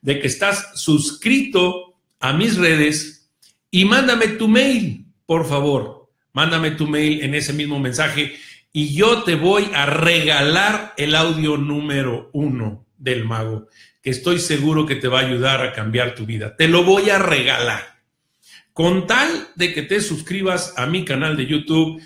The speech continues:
y que estés pegado a mi canal de Instagram, a esas redes. Porque también hacemos muchas cosas en ellas y ellas sí están fluyendo y sí están aventando todo para todos lados porque Facebook se está atorando. No me explico por qué.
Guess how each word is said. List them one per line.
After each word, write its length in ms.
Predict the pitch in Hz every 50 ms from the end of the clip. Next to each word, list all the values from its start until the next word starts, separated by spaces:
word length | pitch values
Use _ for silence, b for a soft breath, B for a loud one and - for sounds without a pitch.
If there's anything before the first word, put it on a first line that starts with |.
| B B B -
y 240 | 175 202 202 196
que 80 | 190 175
estés 320 | 151 - - 175 165 147
pegado 800 | - - 160 147 147 151 151 147 147 147 143 143 143 143 - _ -
a 140 | 143 139 143
mi 200 | 147 147 147 143
canal 360 | - 123 123 135 135 131 120
de 100 | 120 120 131
Instagram, 580 | 151 151 151 - 127 107 110 107 104 110 - _
a 140 | - 135 151
esas 320 | 160 156 - 135 123 110
redes. 760 | 117 135 170 180 165 131 113 110 - - - - _ _ _ _ _ _ b b b b b b b
Porque 220 | - 165 165 180 170
también 440 | 165 156 165 196 226 233 226 220 -
hacemos 300 | 143 123 175 196 196 190
muchas 300 | 185 190 190 190 175 -
cosas 340 | - 185 175 160 165 143 151
en 140 | 151 151 147
ellas 420 | 147 139 139 139 139 135 - - -
y 100 | 156 156
ellas 260 | 170 170 165 160 151 -
sí 120 | - 196
están 640 | 190 - - - 165 165 160 160 160 156 - - _ _ _
fluyendo 960 | - - 165 160 151 135 135 156 175 170 160 156 143 139 135 139 - - _ -
y 100 | - 139
sí 160 | 127 - 180
están 380 | 156 - - - 160 156 151 147
aventando 580 | 139 131 127 127 127 139 147 147 143 131 127
todo 200 | - 147 139 135
para 220 | - 131 117 117 -
todos 220 | 147 147 147 143
lados 320 | 143 143 139 139 135 - -
porque 260 | - 120 117 - 120
Facebook 360 | 113 - 143 139 135 135 131
se 80 | - 117
está 180 | 107 - 139 135
atorando. 500 | 131 - 139 139 139 139 135 135 135 -
No 180 | 143 151 170 175
me 60 | 156
explico 520 | - - - 135 139 139 - - 120 120 -
por 240 | - 110 107 104
qué. 360 | - - 113 110 - _ _